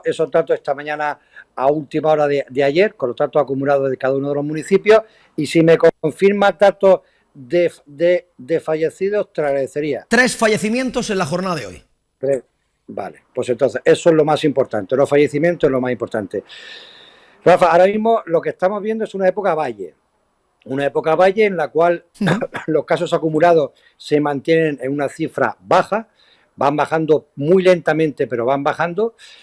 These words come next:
Speaker 1: y eso nos está afectando de una manera positiva al tema de los hospitales, hospitalizaciones, ucis y sobre todo fallecimientos. Fallecimientos que van a continuar, eh, que es una pena, durante más,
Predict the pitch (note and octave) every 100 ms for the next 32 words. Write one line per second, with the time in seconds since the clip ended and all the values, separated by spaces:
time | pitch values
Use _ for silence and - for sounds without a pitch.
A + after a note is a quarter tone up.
0 | - _ C3 D#3+ - F#3+ F#3+ D3 C#3+ C#3
1 | - C#3+ C3+ D#3+ - F3 F3 G3 G#3 -
2 | A#2+ C#3+ C#3+ D#3+ D3 - C3 C3 - B2+
3 | G3 G#3+ F3 A#3 - _ _ _ - C#3
4 | C3 - D3+ D#3+ F3 C3 C3 A#2 A#2+ -
5 | A2 A#2+ F#2 E2 - A#2+ C3+ B2 B2 C3
6 | A#2 D#3 D#3+ G3+ G3+ - _ - - E3
7 | F#3 - G#3+ G3+ - D3 C3 C#3 C3+ D3
8 | E3+ F#3+ F#3 - C3 B2 A#2+ A#2+ A2+ G2
9 | F2+ - - - - _ _ _ C3+ D3
10 | C#3 D3 E3+ F#3+ F#3+ D3 D3+ D#3+ D#3 C3
11 | C#3+ D#3 F#3 F#3 _ _ _ _ _ -
12 | B2 B2 A#2+ - C#3 C#3+ D3+ C3 D#3 F3
13 | E3 C#3+ C3 C3+ A#2+ - A#2 C#3